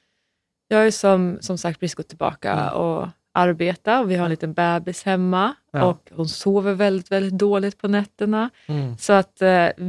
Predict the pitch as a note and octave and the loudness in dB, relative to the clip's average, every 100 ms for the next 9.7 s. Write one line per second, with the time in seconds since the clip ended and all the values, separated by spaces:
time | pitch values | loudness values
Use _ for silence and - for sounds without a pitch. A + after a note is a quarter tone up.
0 | F3 F3 G3+ F#3+ G3 - C4 G3+ F3+ - | -6 0 2 2 0 2 2 4 2 -2
1 | E3 E3 D#3+ D#3 E3 - - G3+ B3 - | -2 -2 0 -4 -6 -8 -4 -2 0 -2
2 | - - _ - - D#3+ C3 F3 F3 F3 | -4 -6 _ -6 -2 -2 -2 0 0 0
3 | E3 E3+ G3+ F3 D#3 - D#3+ D#3+ G3 A3+ | -2 -2 -4 -4 -6 -8 -6 -2 0 0
4 | - A3 F3+ - - - - _ _ _ | -4 -4 -2 -4 -6 -8 -12 _ _ _
5 | F3 D#3+ - A3 A#3 - - - F#3 F3+ | -8 -6 -2 2 2 0 -10 -8 -6 -4
6 | - A#3+ A3 F#3 - D#3+ - - - E3 | -4 2 2 0 -4 -6 -6 -14 -12 -10
7 | - E3 - D#3+ F#3 A3 F#3+ D#3+ D#3 D3+ | -8 -8 -10 -14 -2 -2 -2 -6 -6 -4
8 | D#3+ D#3+ - - - F3 D#3+ D3 D#3+ D#3+ | -6 -10 -10 -12 -6 -6 -6 -10 -8 -8
9 | D#3 - A3 C4 - - | -8 -6 -4 -4 -8 -16